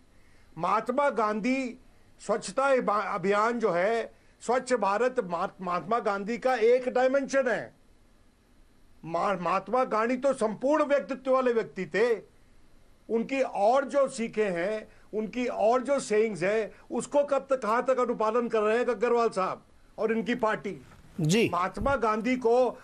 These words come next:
Speaker 1: आधे अधूरे आदमी की तरह बना के पेश करा जा रहा है,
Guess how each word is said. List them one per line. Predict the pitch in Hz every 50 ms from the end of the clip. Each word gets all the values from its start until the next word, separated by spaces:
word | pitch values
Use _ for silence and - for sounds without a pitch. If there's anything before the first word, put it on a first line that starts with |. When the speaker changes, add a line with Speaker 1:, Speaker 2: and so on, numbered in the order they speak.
| - - -
Speaker 1:
आधे | 185 208 226 240 196 262
अधूरे | 277 277 254 196 247 254 262 262
आदमी | 254 233 220 190 208 240 254
की | 254 240
तरह | 240 247 247 254 233
बना | 185 220 220 226 233
के | 233 240
पेश | - - 254 254 240 247
करा | - 247 247 247
जा | 202 247 240
रहा | 233 233 220
है, | 214